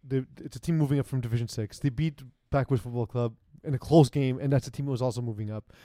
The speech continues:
Bennis to Sobriety's had so many issues since the beginning of the season. Uh, they lose to No Friend Zone, which is the only real challenge they have to that point. Him University struggled more than they thought they would. And then again, they lost to two teams who you said weren't any good.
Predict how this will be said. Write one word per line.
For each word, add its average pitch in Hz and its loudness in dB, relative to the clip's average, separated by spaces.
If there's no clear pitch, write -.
Bennis 170 4
to - -10
Sobriety's 143 4
had 127 -2
so - 0
many 127 -2
issues 117 -6
since - -6
the - -18
beginning 120 -4
of 117 -6
the 113 -6
season. 139 0
Uh, 139 4
they 135 2
lose 160 6
to 170 -2
No 160 4
Friend 147 2
Zone, 135 4
which 123 -4
is 120 -2
the 127 -2
only 135 0
real 123 -2
challenge 127 -2
they 120 -2
have 123 0
to 131 -6
that 120 -4
point. 151 -2
Him 170 4
University 147 4
struggled 131 2
more 127 0
than 123 -6
they 117 -2
thought 131 -2
they 135 2
would. 123 0
And 156 4
then 180 10
again, 175 8
they 160 8
lost 185 6
to 208 2
two 277 2
teams 226 0
who 190 4
you 226 8
said 196 6
weren't 196 6
any 170 4
good. 131 -2